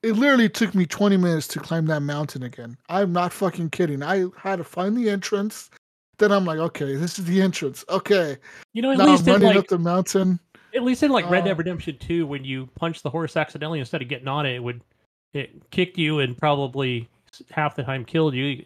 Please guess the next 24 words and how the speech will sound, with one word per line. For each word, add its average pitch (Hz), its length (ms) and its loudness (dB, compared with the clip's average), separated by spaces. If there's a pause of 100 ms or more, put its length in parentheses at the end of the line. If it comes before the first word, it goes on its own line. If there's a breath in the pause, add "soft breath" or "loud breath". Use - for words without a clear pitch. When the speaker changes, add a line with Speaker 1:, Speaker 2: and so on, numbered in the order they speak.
Speaker 2:
It 160 80 -10
would 139 180 -6
respawn 202 580 4
you 196 120 2
right 196 160 0
next 202 140 -2
to 185 60 -6
the 160 100 -2
horse 196 240 0
again, 139 420 -2
but 127 200 -12 (1040)
Speaker 1:
Yeah, 196 160 2
Speaker 2:
<laughs> - 20 2
thanks 240 140 6
Speaker 1:
man, 214 240 6
Speaker 2:
for 214 40 2
Speaker 1:
no, 220 80 4
Speaker 2:
reminding 233 180 4
me 208 60 4
Speaker 1:
this 247 140 2
Speaker 2:
of - 60 4
that, 269 100 4
Speaker 1:
shit, 220 80 0
Speaker 2:
like 123 120 -14